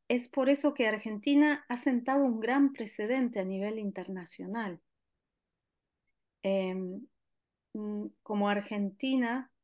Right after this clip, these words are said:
eh, también me di cuenta de ello, ¿no? De, yo había naturalizado que esto era así. Claro, sí, en tu país, allá en América del Sur, pero aquí también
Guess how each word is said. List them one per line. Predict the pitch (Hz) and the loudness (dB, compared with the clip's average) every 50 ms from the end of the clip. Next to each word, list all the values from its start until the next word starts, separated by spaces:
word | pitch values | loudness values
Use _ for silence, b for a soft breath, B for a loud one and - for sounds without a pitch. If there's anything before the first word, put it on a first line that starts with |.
| _ _ _ - | _ _ _ -12
eh, | 196 185 180 190 - | -10 -10 -10 -10 -8
también | - 196 196 202 196 220 220 240 254 247 | -6 -4 -4 -2 0 0 0 2 2 2
me | 233 214 | 2 0
di | 208 208 208 | -2 -4 -4
cuenta | - 269 269 269 247 247 208 196 | 0 2 2 2 2 2 0 0
de | 196 190 185 180 | 0 0 0 -2
ello, | 185 180 180 175 175 - - - | -4 -4 -6 -8 -8 -8 -10 -10
¿no? | 202 202 214 233 247 | -10 -8 -6 -4 -4
De, | 247 208 180 160 151 - - _ _ _ _ - | -2 -2 -2 -2 -4 -6 -10 _ _ _ _ -4
yo | 233 247 | -2 0
había | 269 262 262 269 262 247 | 2 2 4 4 4 4
naturalizado | 226 214 208 208 214 202 196 190 190 190 190 196 - - 285 302 311 285 262 - | 2 0 0 -2 0 0 2 2 2 2 -2 -4 2 4 6 8 8 8 6 4
que | - 202 | 2 -2
esto | 196 196 - - 196 | -2 -2 -2 -2 0
era | 190 180 180 170 | 0 0 0 -2
así. | 165 - - - 185 175 170 170 - _ B B B B B B B | -4 -8 -8 -6 -4 -4 -4 -6 -8 _ B B B B B B B
Claro, | - 294 330 330 254 196 170 165 - - _ | 2 4 4 4 4 2 0 -2 -4 -8 _
sí, | - - - 277 311 311 214 - - _ _ _ _ - - | -16 -4 2 4 4 4 4 2 -6 _ _ _ _ -8 -8
en | 190 185 | -8 -6
tu | - 202 - | -6 -4 -2
país, | 190 180 185 - 302 294 240 202 - - _ - | 0 2 4 6 6 6 6 4 0 -10 _ -14
allá | 185 170 - - 247 247 254 247 240 233 - | -12 -10 -6 0 2 2 2 2 0 -2 -4
en | 196 185 | -6 -6
América | 190 185 190 202 214 208 233 220 | -4 -4 -4 -4 -4 -4 -2 -4
del | 202 185 | -4 -4
Sur, | - - - - 254 254 262 233 208 185 - - _ _ _ _ _ _ _ _ _ _ _ _ _ _ _ _ _ _ _ - | -6 -10 -8 -6 -4 -2 -2 -2 -2 -4 -8 -14 _ _ _ _ _ _ _ _ _ _ _ _ _ _ _ _ _ _ _ -2
pero | 208 208 208 202 | 2 4 6 6
aquí | 208 208 254 247 | 4 4 2 2
también | 277 262 254 254 262 262 269 277 277 277 - | 4 4 4 4 2 2 2 0 -2 -4 -8